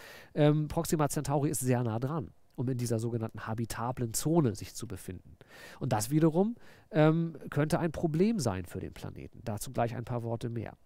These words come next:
Aber was hat man eigentlich gefunden? Auf die Größe kommt es einerseits an bei den Planeten. Ähm, man hat sehr viele Planeten gefunden von der Größe des Jupiter oder der Größe des Neptun und Uranus. Das ist sogar die Mehrheit der Planeten, die man kennt.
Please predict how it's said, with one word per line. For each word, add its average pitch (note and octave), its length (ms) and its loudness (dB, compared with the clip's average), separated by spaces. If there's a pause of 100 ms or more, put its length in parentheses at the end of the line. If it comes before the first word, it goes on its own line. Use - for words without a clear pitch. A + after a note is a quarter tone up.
(140)
Aber C3+ 180 2 (180)
was - 160 2
hat G3+ 100 2
man E3+ 140 0
eigentlich D#3 360 0
gefunden? F3 420 -4
Auf E3+ 160 -6
die B2+ 120 -10
Größe D#3 460 6
kommt C3+ 300 -4
es A2+ 100 -2
einerseits C3+ 580 0
an F3+ 320 -4
bei F3 100 0
den F#3+ 120 -2
Planeten. G3+ 540 -6 (680)
Ähm, D3+ 540 4
man C#3+ 180 2
hat C#3 260 0
sehr C#3 300 4
viele G3 240 2
Planeten D#3 460 0
gefunden D3+ 460 -2
von B2+ 160 -4
der A2+ 100 2
Größe A#2+ 380 2
des G#2+ 180 -2
Jupiter G#3 540 2 (480)
oder G#2+ 220 0
der G2+ 120 -2
Größe A#2 380 2
des A2 180 -2
Neptun D3 360 0
und C#3 120 -6
Uranus. G3 600 2 (840)
Das G#2+ 120 -2
ist G#2 100 0
sogar A2 160 0
die F2 120 -4
Mehrheit D3 360 2
der F3 60 4
Planeten, F3 420 -2
die F3 100 -4
man F3 180 -2
kennt. A3 280 -4